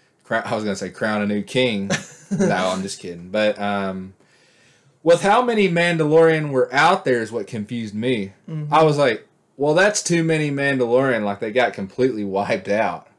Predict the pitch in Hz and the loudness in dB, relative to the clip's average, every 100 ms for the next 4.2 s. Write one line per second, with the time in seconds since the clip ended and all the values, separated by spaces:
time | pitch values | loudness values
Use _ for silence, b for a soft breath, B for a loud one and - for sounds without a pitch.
0 | _ 175 160 175 165 196 - 175 170 151 | _ -2 -2 -2 -2 -2 -2 -2 -2 -4
1 | 156 151 151 170 151 143 160 156 143 143 | -6 -8 -10 -8 -10 -6 -6 -6 -6 -12
2 | - - 113 127 156 143 127 127 117 104 | -14 -2 0 4 2 2 0 -2 -2 -4
3 | 139 143 - 104 117 107 98 98 135 147 | -2 -2 -2 -6 -4 -2 -4 0 0 0
4 | - | -6